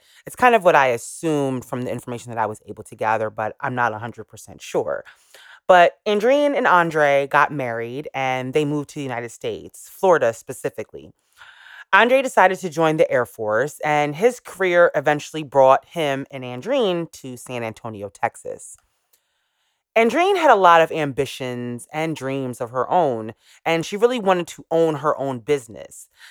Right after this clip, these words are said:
So in order to continue her education, Andreen, while in Texas, attended University of Texas at San Antonio, where she majored in finance and graduated magna cum laude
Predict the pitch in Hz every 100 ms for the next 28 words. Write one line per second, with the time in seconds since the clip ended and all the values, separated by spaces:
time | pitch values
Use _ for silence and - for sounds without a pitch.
0 | _ - 202 180 170 196 208 254 302 -
1 | 196 - 254 247 214 - 117 123 - 107
2 | - 120 117 127 _ _ _ 196 185 196
3 | 247 226 175 175 180 190 - 135 - 117
4 | 120 - - - 185 156 147 131 160 165
5 | 139 131 - 131 - - 123 - 120 -
6 | _ - 123 113 110 - 110 95 95 90
7 | 95 _ - - - 165 - 180 165 165
8 | 165 - 139 - 151 120 117 113 135 -
9 | 156 139 160 170 156 135 135 123 127 160
10 | 190 202 190 - - 139 131 123 117 110
11 | 110